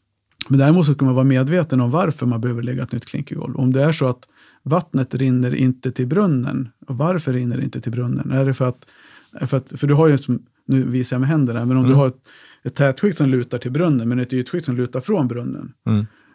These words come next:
Speaker 1: Ja, det är klart att då kommer du till viss del kanske komma till rätta med det då. Men det
Speaker 2: Mm.
Speaker 1: beror på hur mycket det här ytskiktet lutar åt fel håll. För att vattnet kommer ju f-, eh, gå igenom fogarna ner på det gamla
Speaker 2: Ja.
Speaker 1: ytskiktet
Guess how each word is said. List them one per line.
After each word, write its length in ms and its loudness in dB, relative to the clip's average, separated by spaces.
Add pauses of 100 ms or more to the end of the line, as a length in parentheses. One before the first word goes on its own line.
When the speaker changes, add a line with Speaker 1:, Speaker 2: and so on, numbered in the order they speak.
Speaker 1:
Ja, 180 0
det 100 0
är 60 -2
klart 220 -6
att 120 -6
då 240 0 (540)
kommer 260 0
du 160 2
till 160 -4
viss 180 -4
del 180 -6
kanske 260 -8
komma 220 -6
till 140 -8
rätta 280 -8
med 120 -8
det 100 -10
då. 140 -14 (260)
Men 120 -2
det 60 4
Speaker 2:
Mm. 20 2
Speaker 1:
beror 120 2
på 120 -2
hur 100 2
mycket 220 -2
det 80 0
här 80 2
ytskiktet 440 -6
lutar 280 -6
åt 80 -8
fel 220 -6
håll. 160 -8
För 140 -6
att 120 -8
vattnet 340 -2
kommer 140 0
ju 60 2
f-, 500 -14
eh, 220 -4 (720)
gå 140 0
igenom 200 4
fogarna 420 2
ner 220 4
på 160 -6
det 100 -2
gamla 480 0
Speaker 2:
Ja. 60 -4
Speaker 1:
ytskiktet 520 -4